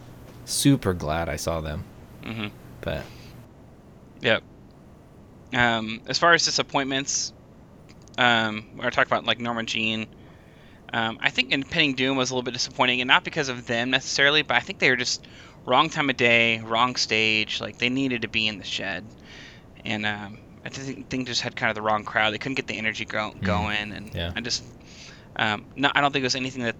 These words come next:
Speaker 2: they did, but, like, them and My Children, My Bride, um, both of them I think just would have been better fit in the shed. Um, but My Children, My Bride was great.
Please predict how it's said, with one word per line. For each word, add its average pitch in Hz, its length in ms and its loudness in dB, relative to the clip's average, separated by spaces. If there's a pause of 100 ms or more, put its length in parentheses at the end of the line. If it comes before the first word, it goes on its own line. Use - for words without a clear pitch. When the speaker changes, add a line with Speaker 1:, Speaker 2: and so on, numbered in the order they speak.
(560)
Speaker 2:
they 120 160 6
did, 110 400 -4 (200)
but, 92 140 -6
like, 104 160 -6 (280)
them 127 320 4
and 113 220 -2 (120)
My 123 140 4
Children, 120 240 -2
My 110 100 4
Bride, 110 440 2 (180)
um, 113 280 -2
both 113 300 -2
of 110 60 -8
them 107 140 -2
I 107 120 -8
think 107 240 -10
just - 200 -10
would 107 120 -6
have 107 40 -10
been 104 160 -6 (100)
better 110 220 2
fit - 360 -4
in 113 160 -6
the 85 80 -14
shed. 87 460 -4 (760)
Um, 50 420 -12 (680)
but 131 80 2
My 156 140 6
Children, 180 260 4
My - 40 2
Bride 147 160 8
was 143 120 0
great. 147 300 6